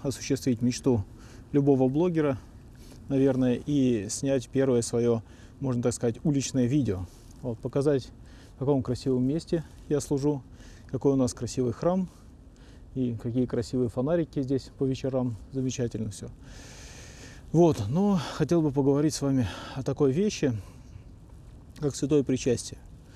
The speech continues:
Как это ни странно, сейчас у нас Великий пост, и многие люди, конечно, сегодня, завтра, послезавтра придут в храм для того, чтобы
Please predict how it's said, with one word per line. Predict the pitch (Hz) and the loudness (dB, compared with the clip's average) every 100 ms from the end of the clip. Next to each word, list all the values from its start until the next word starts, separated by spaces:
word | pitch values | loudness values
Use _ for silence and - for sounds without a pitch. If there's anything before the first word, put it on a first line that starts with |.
| - - - | -20 -18 -6
Как | 131 | -2
это | 131 135 | 2 2
ни | 135 | 2
странно, | - 170 196 175 143 - | 0 0 0 0 -4 -10
сейчас | - 120 - 147 - | -10 -4 0 0 0
у | - | -2
нас | 131 123 131 | -2 0 -2
Великий | 131 127 135 | -2 -2 -2
пост, | 180 180 - - - - - | 0 -2 -4 -18 -20 -16 -4
и | 139 | 0
многие | 156 156 139 | 2 2 2
люди, | 143 175 | 2 0
конечно, | 139 123 139 - 131 120 110 - | 0 -2 -2 -2 -2 -2 -4 -10
сегодня, | - 135 151 165 143 127 117 - | -4 2 4 4 2 0 -2 -8
завтра, | 143 131 135 - 127 - - - - | 0 2 0 -2 -4 -4 -16 -20 -12
послезавтра | - 120 127 135 170 - 143 110 - | -8 -4 0 2 0 0 -2 -2 -4
придут | 131 127 156 | -2 0 0
в | - | 0
храм | 165 180 | -2 -2
для | 143 | 0
того, | 123 131 160 | 0 0 0
чтобы | - 143 139 | -2 0 0